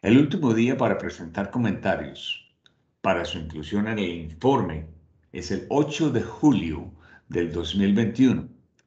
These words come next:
Los comentarios pueden enviarse a la siguiente dirección electrónica: service punto changes arroba r t d guion denver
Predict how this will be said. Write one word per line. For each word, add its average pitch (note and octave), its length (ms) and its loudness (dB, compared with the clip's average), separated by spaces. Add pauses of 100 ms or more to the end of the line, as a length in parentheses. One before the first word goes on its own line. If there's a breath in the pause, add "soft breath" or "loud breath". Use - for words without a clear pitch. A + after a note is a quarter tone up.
(140)
Los E2+ 160 -8
comentarios A#2+ 640 4
pueden A2+ 280 0
enviarse G#2+ 720 0
a E2+ 60 -6
la D#2+ 120 -6
siguiente E2 420 -6
dirección E2+ 420 -4
electrónica: E2+ 800 -4 (800 soft breath)
service A#2+ 840 4
punto F#2 640 -4 (420)
changes G2 840 2 (320)
arroba F2+ 840 -2 (440)
r G#2 220 0
t C3+ 140 0
d G2+ 420 2
guion F#2 560 2 (400)
denver G2+ 720 0